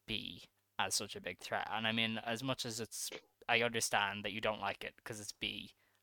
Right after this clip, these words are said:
and I get that, I think it would be unfair of us to say that they haven't done a great job with the build to this match and making her just a huge threat to Utami, and some, you know, it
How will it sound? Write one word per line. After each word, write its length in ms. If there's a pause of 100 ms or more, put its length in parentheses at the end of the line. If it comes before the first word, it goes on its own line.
and 100
I 80
get 280
that, 200 (720)
I 80
think 300
it 80
would 160
be 380 (1160)
unfair 500
of 100
us 160
to 100
say 240
that 120
they 100
haven't 260
done 120
a 80
great 320
job 420 (540)
with 440
the 80
build 360 (140)
to 120
this 220
match 320
and 140
making 380
her 380 (840)
just 200
a 40
huge 360
threat 200
to 180
Utami, 460
and 180
some, 320
you 120
know, 180
it 120